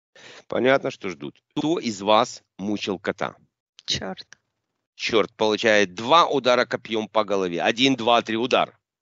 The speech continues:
Speaker 2: Не бей, скажу.
Speaker 1: Говори.
Speaker 2: А ребенку носки одела.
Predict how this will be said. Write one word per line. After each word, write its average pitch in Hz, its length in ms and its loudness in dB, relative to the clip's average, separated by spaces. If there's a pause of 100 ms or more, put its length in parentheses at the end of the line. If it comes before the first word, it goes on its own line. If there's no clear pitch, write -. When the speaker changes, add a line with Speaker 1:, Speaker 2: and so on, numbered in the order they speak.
(960)
Speaker 2:
Не 196 260 -8
бей, 185 240 -2
скажу. 185 720 -6 (880)
Speaker 1:
Говори. 107 440 2 (1120)
Speaker 2:
А 196 100 -4
ребенку 190 600 -4
носки 190 480 -8
одела. 185 500 -8